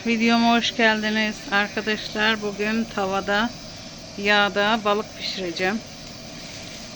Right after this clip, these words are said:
Şöyle balıklarımı temizledim. Balıklarım levrek. Temizledim, tuzladım. Şöyle bir de çizik attım balıklarıma.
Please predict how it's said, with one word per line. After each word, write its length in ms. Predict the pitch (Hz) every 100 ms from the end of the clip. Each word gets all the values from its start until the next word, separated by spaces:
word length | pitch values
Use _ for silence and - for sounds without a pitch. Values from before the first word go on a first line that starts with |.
| - - - -
Şöyle 420 | 208 202 214 202
balıklarımı 680 | 208 208 214 214 214 214 214 -
temizledim. 720 | 226 233 202 196 180 196 220 - - - - - - - - - - - - 196
Balıklarım 580 | 202 202 208 208 214 214 175 - - - - - - - - 190
levrek. 640 | 202 208 214 202 - - - - - - - - - - - - - - - -
Temizledim, 680 | 226 240 220 233 220 247 247 -
tuzladım. 600 | 247 220 220 214 240 285 - -
Şöyle 300 | 202 202 208
bir 60 | 208
de 260 | 220 240 - - - - - - - - - -
çizik 400 | - 220 220 220
attım 380 | 202 - 196 185
balıklarıma. 760 | 180 175 180 175 180 196 240